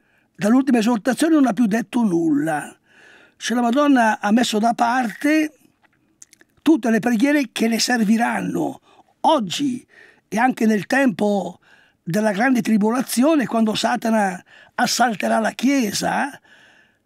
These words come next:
dall'esterno e dall'interno. Cari amici, queste preghiere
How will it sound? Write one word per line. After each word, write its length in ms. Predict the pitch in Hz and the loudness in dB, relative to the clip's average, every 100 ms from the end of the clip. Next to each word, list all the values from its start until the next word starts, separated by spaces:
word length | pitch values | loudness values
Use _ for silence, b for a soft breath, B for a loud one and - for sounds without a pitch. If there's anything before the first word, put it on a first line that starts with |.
| _ | _
dall'esterno 680 | 175 214 240 - - 269 277 | -4 -2 0 -2 0 2 2
e 20 | |
dall'interno. 1120 | 226 226 247 226 - 247 277 269 311 320 320 - | 2 2 2 2 2 0 2 4 4 4 0 -4
Cari 240 | 220 233 | -2 0
amici, 520 | 262 208 220 - 269 269 | 2 2 0 2 0 0
queste 260 | 214 - | -2 -4
preghiere 760 | 202 202 196 262 247 254 285 | -4 0 0 2 2 0 -4